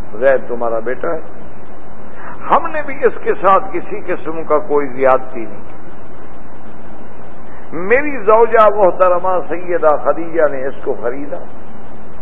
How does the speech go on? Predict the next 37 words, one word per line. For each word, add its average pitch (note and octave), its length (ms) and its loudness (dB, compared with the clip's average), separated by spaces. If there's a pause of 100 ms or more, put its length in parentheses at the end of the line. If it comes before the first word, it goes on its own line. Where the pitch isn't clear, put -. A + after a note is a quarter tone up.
(560)
سیدہ C4+ 420 2
خدیجہ A3+ 640 2
نے G#3 120 -2
مجھے F#3+ 380 0
ہبہ G#3 560 4
کیا، F#3+ 160 -2 (1160)
میں G3+ 320 0
نے C#4+ 200 -2
اس G#3+ 100 0 (100)
کو B3+ 160 6
آزاد G#3 540 4
کر G3 160 2
کے A#3 180 0
اپنا G#3 280 2
بیٹا G3+ 440 2
بنا F3+ 280 2
لیا، F3+ 200 2
غلامی E3+ 480 0
میں B3+ 100 -4
نہیں C4+ 200 -4
رکھا B3 440 4
اور A3+ 60 4
پھر G#3+ 280 0
یہ A3 180 0
سے A#3 100 -2
بھی B3+ 80 -4
نہیں A#3 180 -4
کہ - 60 -2
اچھا G#3 240 2
بھی F#3+ 120 -2
اب F3 280 6
آپ E3+ 80 0
آزاد E3+ 300 2
نہیں، A#3+ 140 -4
بیٹا A#3+ 560 2
بنا D3 200 0
لیا۔ - 300 -2